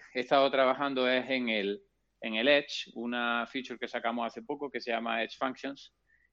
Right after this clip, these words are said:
Y, y esto de lo que se trata es de desplegar código JavaScript que va a correr directamente en el Edge. Y eso involucra muchas partes del sistema.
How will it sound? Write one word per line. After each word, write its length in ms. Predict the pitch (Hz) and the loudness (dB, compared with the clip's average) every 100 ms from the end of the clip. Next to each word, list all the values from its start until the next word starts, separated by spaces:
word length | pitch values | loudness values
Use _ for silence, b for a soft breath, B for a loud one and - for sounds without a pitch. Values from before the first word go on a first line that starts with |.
| _ - | _ -6
Y, 640 | 135 131 127 123 120 117 107 107 - _ - | -2 0 2 2 2 0 -2 -6 -12 _ -4
y 120 | 135 | -2
esto 200 | - 165 | 0 2
de 100 | 147 | 2
lo 100 | 139 | 0
que 80 | 135 | -2
se 140 | 117 | -4
trata 440 | 120 127 135 127 | -2 -2 2 2
es 80 | 127 | 0
de 380 | 127 120 113 107 | 0 0 2 0
desplegar 520 | 117 - 113 120 127 | -4 -4 0 2 0
código 680 | - 131 131 135 131 123 120 | 0 -2 0 0 2 2 0
JavaScript 540 | 123 113 113 131 123 - | 0 -2 -2 -8 -8 -4
que 80 | |
va 80 | 120 | -2
a 40 | 117 | -2
correr 240 | 120 120 | -2 -2
directamente 560 | 117 113 110 113 117 113 | -2 -6 -6 -6 -4 -4
en 120 | 98 | -4
el 120 | 92 | -6
Edge. 280 | 85 - - _ _ _ - | -8 -10 -20 _ _ _ -4
Y 80 | 123 | -4
eso 120 | 143 | -2
involucra 400 | 143 127 131 131 | -4 -2 -2 -2
muchas 300 | 123 123 113 | -2 -4 -2
partes 260 | 117 - | -2 -4
del 140 | 101 95 | -8 -10
sistema. 480 | 101 - 151 101 | -12 -2 -2 -2